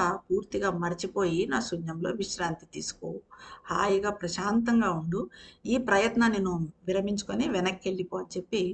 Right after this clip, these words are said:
మృత్యువు సావిత్రితో అన్నాడు. అయితే దీనికి మరి సావిత్రి ఇంతగా చెప్తే వీటన్నిటికీ కన్విన్స్ అవుతుందా?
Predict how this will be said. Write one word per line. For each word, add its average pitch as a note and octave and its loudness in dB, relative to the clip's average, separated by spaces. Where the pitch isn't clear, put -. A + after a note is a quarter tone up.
మృత్యువు F3+ -2
సావిత్రితో F#3 -2
అన్నాడు. - -12
అయితే E3+ 2
దీనికి A3+ 4
మరి F#3 -2
సావిత్రి G3 -2
ఇంతగా F#3 2
చెప్తే G#3 0
వీటన్నిటికీ F#3 -4
కన్విన్స్ G#3 -4
అవుతుందా? F3 -10